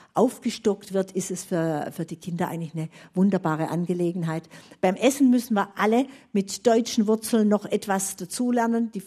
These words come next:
den Fehler würden Franzosen nie machen. Ich weiß nicht, ob Sie zufällig die Panoramasendung von vorletzter Woche gesehen haben,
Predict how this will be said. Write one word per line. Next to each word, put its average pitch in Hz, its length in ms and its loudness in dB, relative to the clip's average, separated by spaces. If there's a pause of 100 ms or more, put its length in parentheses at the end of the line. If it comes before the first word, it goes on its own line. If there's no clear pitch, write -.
(160)
den 208 140 0
Fehler 196 320 0
würden 190 220 -2
Franzosen 185 640 -6 (360)
nie 247 200 4
machen. 220 280 2
Ich 190 100 -4
weiß 202 220 0
nicht, 220 120 0
ob 202 100 -4
Sie 202 120 -6
zufällig 196 440 -2
die 214 100 -4
Panoramasendung 190 1040 -2 (320)
von 180 360 -2
vorletzter 202 640 0
Woche 208 240 0
gesehen 202 440 0
haben, 190 160 -6